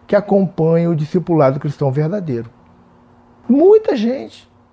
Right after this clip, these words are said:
Diz Eclesiastes, no capítulo seis, versículo sete: "Todo o trabalho do homem é para a sua boca, e contudo não se satisfaz o seu apetite."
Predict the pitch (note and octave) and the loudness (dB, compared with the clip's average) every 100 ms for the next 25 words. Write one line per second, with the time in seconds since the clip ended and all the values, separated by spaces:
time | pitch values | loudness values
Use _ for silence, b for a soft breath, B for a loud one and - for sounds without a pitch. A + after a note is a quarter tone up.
0 | _ _ _ D3+ B2+ B3 G#3 A#3 G#3 A3+ | _ _ _ 0 4 4 4 2 2 2
1 | E3+ F3 C#3+ B2 - _ b b b D3 | 2 2 2 -2 -14 _ b b b -2
2 | E3+ D3+ F3 D3+ D3+ - G#3 G#3 F#3+ - | 0 0 -2 0 -2 2 0 2 0 -2
3 | G3 F#3+ D3 C3 A#2 A2 - - - - | -4 -4 -6 -4 -4 -4 -14 -20 -20 -20
4 | - - - - G#3+ C#4 C#4 - G#3+ F3 | -20 -20 -20 0 4 4 0 -2 0 2
5 | F#3 D#3+ C#3 A#2+ D#3+ G#3+ A3 A3+ - - | 0 0 -2 -2 0 0 -2 -6 -12 -6
6 | G3+ - G3 F3+ - G#3 D#3+ B2 D#3 D3+ | -6 -2 -2 -4 -4 -4 -2 0 0 0
7 | B2+ C3 b b b F3+ D#3+ E3+ D#3+ C3+ | -8 -12 b b b -4 0 0 2 0
8 | - G#3+ A#3 F#3 G#3 G#3+ F3 F3+ F3+ G#3 | 0 2 2 0 -2 0 0 2 2 4
9 | A#3 A#3+ A3 G#3 - G3+ E3+ D#3+ - - | 2 0 -4 -8 -2 -2 0 -4 -6 -2
10 | D3+ E3+ F3 D3+ D3 - D#3 D#3 D3+ A#2+ | 2 4 2 0 -8 -4 -2 -2 -4 -10
11 | - C3+ B2 - - | -10 -10 -10 -20 -20